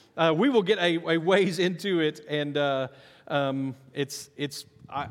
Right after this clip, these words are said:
I, he, I get, what he knows, I guess, about me is he knew I had not finished studying it myself, and so as I unpack some of this stuff,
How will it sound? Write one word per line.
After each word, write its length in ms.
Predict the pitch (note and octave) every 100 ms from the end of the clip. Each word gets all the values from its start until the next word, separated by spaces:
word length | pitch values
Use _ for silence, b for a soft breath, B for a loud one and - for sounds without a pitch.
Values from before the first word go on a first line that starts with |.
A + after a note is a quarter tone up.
| -
I, 640 | D#3 D3+ D#3+ E3 D#3+ -
he, 240 | D3 F3+ D#3
I 120 | D#3+
get, 240 | D3 G3
what 160 | D#3 G#3+
he 100 | A3
knows, 380 | F#3+ G3+ F#3+ F#3+
I 100 | D#3+
guess, 240 | E3 E3+
about 260 | E3+ D#3+ D#3+
me 140 | E3+
is 140 | D#3 F3+
he 100 | F3+
knew 160 | F#3+
I 80 | E3
had 220 | E3 D3+
not 180 | D3 C#3
finished 320 | F3+ D#3+ C#3
studying 360 | - E3 D#3 C#3
it 100 | C3+
myself, 580 | C3 B2 F3+ D3 B2+ - B B B
and 120 | C3
so 380 | - D3+ C#3+ -
as 180 | C#3 D#3
I 140 | E3
unpack 480 | D#3 D3 E3+ D#3 D3
some 160 | C#3+
of 60 | B2
this 140 | B2+
stuff, 200 | - B2